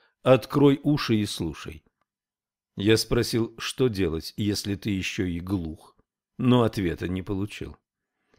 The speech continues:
Ну, конечно, доктору Брэдшоу легко было рассуждать, ведь всё это происходило со мной, а не с ним. И тем не менее трудно сказать, что бы я делал без его прагматичного совета и его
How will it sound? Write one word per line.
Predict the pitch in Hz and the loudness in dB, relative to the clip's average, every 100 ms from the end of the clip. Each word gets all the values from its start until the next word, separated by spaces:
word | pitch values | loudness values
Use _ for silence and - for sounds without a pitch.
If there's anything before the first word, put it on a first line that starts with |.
| _ _ _ _ _ - | _ _ _ _ _ -4
Ну, | 202 | 4
конечно, | 208 202 104 - 135 - _ | 6 6 4 0 -4 -8 _
доктору | 113 120 110 - 123 | 4 6 6 4 2
Брэдшоу | 123 107 - - 104 101 | 6 4 4 0 2 2
легко | 123 - - | 0 -2 -4
было | 78 82 82 | -2 -4 -4
рассуждать, | 95 - 98 98 104 110 | -4 -6 -4 -2 -2 -2
ведь | 107 - - _ | -4 -6 -20 _
всё | - 117 92 | -2 2 2
это | 85 107 | 0 -4
происходило | 104 107 - 110 107 131 147 | -2 -2 0 -2 -2 -2 -2
со | - 180 | -2 -2
мной, | 87 71 - _ _ | -4 -6 -16 _ _
а | 110 123 | 0 0
не | 98 | 0
с | - - | -6 -8
ним. | 78 69 _ - - - | -10 -12 _ -20 -16 -2
И | 117 | 0
тем | 117 120 107 | 4 4 4
не | 117 | 2
менее | 123 123 135 | 0 0 0
трудно | 165 135 80 78 | 0 0 -2 -6
сказать, | - 87 85 78 | -6 -4 -4 -4
что | - 98 | -4 -2
бы | 92 | 0
я | 92 87 | 0 -2
делал | 110 135 71 - - - | 0 -2 -2 -10 -20 -14
без | 101 123 104 | 0 2 2
его | 110 120 110 | 2 2 2
прагматичного | 117 104 107 107 120 - 98 95 | 0 0 0 -2 -4 -6 -4 -2
совета | - 113 104 175 147 | -2 -2 0 -2 -4
и | - 120 | -2 0
его | 107 104 160 | 2 2 0